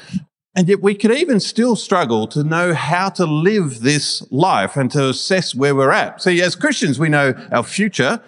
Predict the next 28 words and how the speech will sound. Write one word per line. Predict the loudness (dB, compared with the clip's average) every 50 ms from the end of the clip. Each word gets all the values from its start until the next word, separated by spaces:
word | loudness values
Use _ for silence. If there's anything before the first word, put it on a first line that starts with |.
| -20 -12 -6
and | -2 -2 0
we | 2 2
know | 2 2 2 2 0 0
our | 0 0 -2
past. | -2 -2 0 0 0 0 -2 -6 -12 -16 -18 -20 -20 _ _ -6
We | -2 0
know | 2 2 2 2 2
our | 2 2 2 2 0
past, | -2 -8 -6 -2 -2 0 0 0 -2 -4 -4 -2
that | -2 -2 0 0
we | 0 0 0
are | 0 0 -2 -6 _ _
sinners | -12 -8 -4 -2 0 0 0 0 0 0
who've | 0 0 -2 -2 -6 -12 -20 _ _ _ _
turned | -2 0 0 0 2 0
against | 0 0 0 0 -2 -2 -2
God | 0 0 0 0 0
and | 0 0
rebelled | 0 2 2 2 2 2 2 2 0
against | 0 0 -2 -2 -4 -6 -10 -12 -8
him | -6 -4 -4 -4 -4
and | -4 -4 -6 -8 -14 -20 -20 -4
disobeyed | -2 -2 0 2 0 0 2 2 2 2 2 0 0 -2 -2 0
our | 0 -2
Creator. | -2 -2 -2 0 0 2 0 0 0
And | -2 -2
so | 0 0 0
we, | 0 0 -2